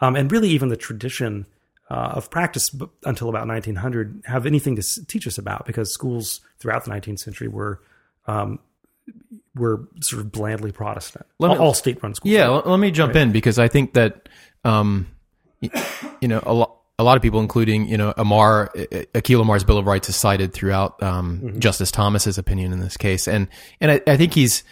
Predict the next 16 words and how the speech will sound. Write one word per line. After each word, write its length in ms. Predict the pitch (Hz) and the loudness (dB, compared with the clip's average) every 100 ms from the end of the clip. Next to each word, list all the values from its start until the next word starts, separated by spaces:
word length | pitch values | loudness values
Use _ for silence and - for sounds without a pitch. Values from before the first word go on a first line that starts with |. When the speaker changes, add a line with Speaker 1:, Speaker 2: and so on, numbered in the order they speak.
| - - | -20 -10
Speaker 2:
from 160 | - 127 | -2 4
all 200 | 139 139 | 6 6
that 120 | 113 | 6
I 120 | 120 | 4
know, 260 | 107 92 98 | 4 2 0
is 180 | 110 113 | 2 2
on 140 | 104 | 2
solid 340 | - 110 104 | 4 4 4
ground 340 | 101 113 98 95 | 4 4 4 2
in 40 | |
terms 300 | 95 104 95 | 0 0 0
of 100 | 101 | -2
the 320 | 95 95 92 - | 0 0 0 0
original, 380 | 117 107 107 101 | 0 2 0 0
you 120 | 120 | 0
know, 200 | 90 131 | -2 -6